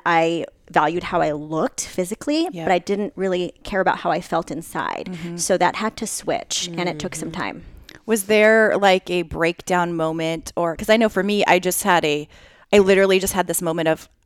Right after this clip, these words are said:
Speaker 2: "I give up." And I was like,
Speaker 1: Mm-hmm.
Speaker 2: "I'm willing to lose my marriage. I'm gonna go up to two hundred fifty pounds." Like, I just felt like my life was over, but I just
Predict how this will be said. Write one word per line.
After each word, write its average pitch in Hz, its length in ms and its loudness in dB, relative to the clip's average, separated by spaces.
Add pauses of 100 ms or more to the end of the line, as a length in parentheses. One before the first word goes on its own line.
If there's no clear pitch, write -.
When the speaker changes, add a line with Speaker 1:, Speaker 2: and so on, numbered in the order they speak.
Speaker 2:
"I 156 220 2 (240)
give 156 220 -2
up." - 200 -2
And 190 80 -2
I 180 40 4
was 170 120 0
like, 160 140 2
Speaker 1:
Mm-hmm. 190 120 -2
Speaker 2:
"I'm 175 120 0
willing 175 300 2
to 180 120 -4
lose 160 220 -4
my 147 260 0 (320)
marriage. 214 460 6
I'm 175 120 -2
gonna 160 200 2 (320)
go 190 140 6
up 185 80 4
to 196 100 -2
two 185 160 0
hundred 165 140 2
fifty - 300 -4
pounds." 214 360 4
Like, 175 160 4
I 175 80 8
just 196 260 0
felt 180 200 6
like 165 180 4
my 165 80 2
life 170 180 2
was 170 120 -2
over, 175 160 4
but 170 120 2
I 151 60 4
just - 320 -2